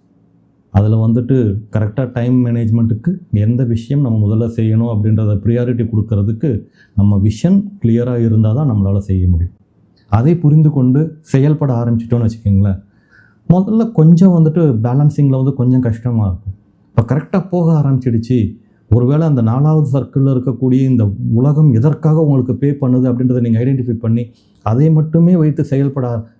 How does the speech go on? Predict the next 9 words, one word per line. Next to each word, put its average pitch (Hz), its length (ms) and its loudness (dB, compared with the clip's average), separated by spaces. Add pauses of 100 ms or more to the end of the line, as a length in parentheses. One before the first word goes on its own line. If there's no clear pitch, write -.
(200)
ஆரம்பித்து 123 540 0
விட்டீர்களே 101 380 0
ஆனால் 95 320 -2
உங்களுக்கு 98 480 0
வந்துட்டு 98 380 -2 (380)
சக்ஸஸ் - 580 -6 (800)
ரொம்ப 101 220 2
தூரத்துல 110 500 -2
கிடையாது. 98 600 0